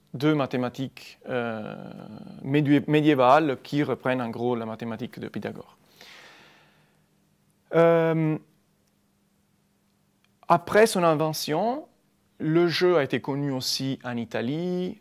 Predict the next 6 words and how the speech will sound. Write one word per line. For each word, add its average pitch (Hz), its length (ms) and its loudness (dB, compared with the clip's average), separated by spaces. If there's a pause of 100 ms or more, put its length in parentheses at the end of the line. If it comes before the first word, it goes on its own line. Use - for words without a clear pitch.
(100)
en, 113 560 -8
en 113 40 -16
France, 160 680 -2
euh, 151 340 -4 (120)
en - 520 -14
Angleterre, 143 1000 -4